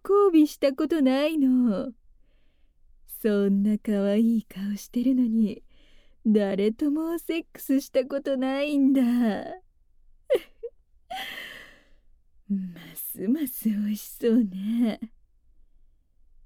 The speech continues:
それでほら、今はおちんちん立っちゃってるそのペニスくんは、大きさ何センチなのかな？ん？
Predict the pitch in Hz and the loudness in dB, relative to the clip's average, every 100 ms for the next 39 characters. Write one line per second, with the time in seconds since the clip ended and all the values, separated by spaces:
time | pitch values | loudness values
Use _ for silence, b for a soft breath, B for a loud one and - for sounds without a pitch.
0 | - - 226 202 185 185 196 208 170 - | -20 -4 0 0 -2 -4 -4 -6 -6 -16
1 | _ _ _ _ _ _ _ _ - - | _ _ _ _ _ _ _ _ -20 -8
2 | 277 285 294 220 208 208 - 294 294 262 | -2 2 2 2 0 -4 -4 0 0 0
3 | 233 208 - 269 262 - 240 - - 196 | -2 -2 0 -2 -2 -4 -6 -6 -4 -2
4 | 185 - 202 202 220 - 247 294 254 - | -2 -2 0 0 0 0 2 2 0 -6
5 | - 220 202 185 185 185 - - _ - | -4 -2 -2 -6 -8 -8 -10 -14 _ -20
6 | _ _ _ _ _ - - 208 208 220 | _ _ _ _ _ -12 0 4 4 2
7 | - 208 202 196 196 233 - 285 262 - | -2 0 0 0 0 0 0 -2 -2 -4
8 | 202 185 - 175 208 359 - _ _ _ | -4 -4 -10 -8 -6 -6 -10 _ _ _
9 | _ _ _ _ _ _ _ _ _ _ | _ _ _ _ _ _ _ _ _ _
10 | _ _ _ _ _ _ _ - - 196 | _ _ _ _ _ _ _ -18 -6 -4
11 | 190 190 262 | 0 0 -2